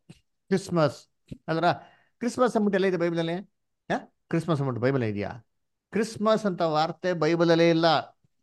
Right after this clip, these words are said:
ಅದರ. ಆಮೇಲೆ ಕ್ರಿಸ್ಮಸ್ ಅಂದ್ರೆ ಏನಪ್ಪಾ ಅಂದ್ರೆ ಯೇಸು ಕ್ರಿಸ್ತನ ಜನ್ಮದಿನ ಅಂತ ಏನ್ ಮಾಡಿ ಎಲ್ಲ ಆಚರಣೆ ಮಾಡ್ತಾರೆ. ಅದರ ಡಿಸೆಂಬರ್ ಟ್ವೆಂಟಿ ಫಿಫ್ತ್ ಅಂತ,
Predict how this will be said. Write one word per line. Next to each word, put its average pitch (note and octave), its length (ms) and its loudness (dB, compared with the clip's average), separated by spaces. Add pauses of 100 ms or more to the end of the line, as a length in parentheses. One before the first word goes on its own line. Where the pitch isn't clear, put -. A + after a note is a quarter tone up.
ಅದರ. D#3 200 -6 (680)
ಆಮೇಲೆ A3 200 0
ಕ್ರಿಸ್ಮಸ್ B3+ 600 -2 (520)
ಅಂದ್ರೆ F3+ 220 2
ಏನಪ್ಪಾ E3 280 0
ಅಂದ್ರೆ C#3+ 600 -4
ಯೇಸು E3 300 -2
ಕ್ರಿಸ್ತನ C#3 280 -8
ಜನ್ಮದಿನ B2 600 -6 (460)
ಅಂತ B2 180 -10
ಏನ್ B2 100 -8
ಮಾಡಿ A2 120 -8
ಎಲ್ಲ A#2 120 -8
ಆಚರಣೆ A2+ 340 -8
ಮಾಡ್ತಾರೆ. G#2 640 -16 (180)
ಅದರ F3 180 4
ಡಿಸೆಂಬರ್ D#3 440 0
ಟ್ವೆಂಟಿ C#3 240 -2
ಫಿಫ್ತ್ B2+ 160 -8
ಅಂತ, A2 120 -6